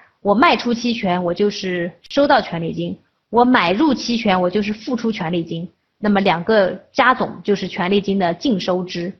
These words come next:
就收减去支。回归就是到，就是说到零轴以上了，因为它本来是需要付出成本的嘛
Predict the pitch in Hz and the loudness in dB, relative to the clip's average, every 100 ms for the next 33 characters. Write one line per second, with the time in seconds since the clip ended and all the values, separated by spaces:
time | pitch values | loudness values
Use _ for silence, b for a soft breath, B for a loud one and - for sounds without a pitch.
0 | _ _ 202 202 - 254 254 254 - 156 | _ _ -4 -2 2 4 2 -2 -6 -6
1 | - - 165 - - 185 180 185 _ 214 | -8 -10 -10 -10 -10 -8 -8 -10 _ 4
2 | 277 349 370 359 311 247 208 - - _ | 6 4 4 4 4 4 2 2 -8 _
3 | _ _ - 311 220 - - - _ _ | _ _ 2 6 6 4 -2 -18 _ _
4 | _ _ _ 285 262 254 285 269 269 - | _ _ _ -4 -2 2 4 4 2 -14
5 | _ _ _ _ _ _ 294 247 202 220 | _ _ _ _ _ _ 4 6 4 2
6 | 302 175 170 185 175 175 - 302 185 - | 2 0 -2 -4 -6 -2 2 2 0 -4
7 | - - 359 339 - 359 196 165 185 - | -6 -2 0 2 0 0 2 0 -2 -2
8 | - 269 269 262 330 - 233 - 185 180 | -6 0 0 0 -4 -2 -4 -4 -4 -4
9 | - 110 | -4 -8